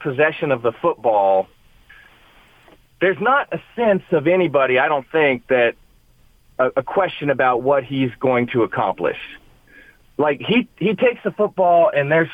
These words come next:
full confidence that he, there, there's something positive is going to happen. And,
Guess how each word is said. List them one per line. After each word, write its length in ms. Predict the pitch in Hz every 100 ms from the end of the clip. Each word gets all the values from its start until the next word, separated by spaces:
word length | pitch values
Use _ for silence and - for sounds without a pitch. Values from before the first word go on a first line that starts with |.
| -
full 280 | - 214 214
confidence 720 | - - 175 165 151 127 123 -
that 360 | 131 135 127 - _ _ _ _ _
he, 340 | - 180 190 -
there, 320 | 147 143 147
there's 240 | 143 160 -
something 340 | 190 185 190 160
positive 720 | - 170 175 170 165 180 147
is 120 | 131
going 300 | 143 143 143
to 80 | 127
happen. 540 | 123 123 - 87 - _ _ _ _ _ -
And, 600 | 151 160 160 127 123 120